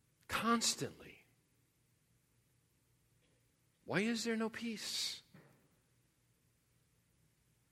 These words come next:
I mean, if we all visualized it hard enough,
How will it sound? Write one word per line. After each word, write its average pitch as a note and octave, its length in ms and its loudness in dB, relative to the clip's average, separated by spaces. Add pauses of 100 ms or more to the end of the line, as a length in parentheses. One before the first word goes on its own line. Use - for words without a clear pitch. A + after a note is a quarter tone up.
(340)
I C3 40 0
mean, E3 100 12
if E3 100 6
we E3+ 80 10
all G3 260 10
visualized D3 920 6
it C#3 100 8
hard A3+ 280 8
enough, C#3+ 340 6